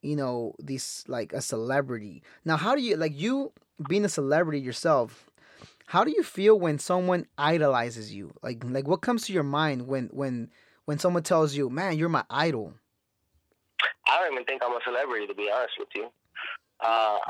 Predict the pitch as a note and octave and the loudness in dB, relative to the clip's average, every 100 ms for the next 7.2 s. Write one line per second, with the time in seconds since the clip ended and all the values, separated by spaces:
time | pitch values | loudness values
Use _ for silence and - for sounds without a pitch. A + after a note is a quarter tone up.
0 | - F2 - A#2 A#2+ B2 G2 - - - | 0 0 2 0 0 -2 -4 -10 -6 0
1 | A2+ A2 D#3+ - B2 A2 _ - - _ | 0 -2 -6 -4 -4 -6 _ -20 -20 _
2 | _ _ _ _ A#2+ - E3 D#3 D3+ C#3+ | _ _ _ _ -6 -2 -2 0 0 -2
3 | C3+ C#3+ C3+ C3 B2+ B2 - - B2+ A#2+ | -4 -2 0 0 -2 -6 -10 -6 -6 -6
4 | - A#2+ B2 B2+ B2 A#2+ A2+ A2 G#2+ A2 | -2 2 2 0 0 2 4 4 0 -2
5 | G#2 - - _ _ _ _ _ _ _ | -6 -8 -18 _ _ _ _ _ _ _
6 | _ _ _ _ _ _ _ _ - B2 | _ _ _ _ _ _ _ _ 0 2
7 | A#2 | 2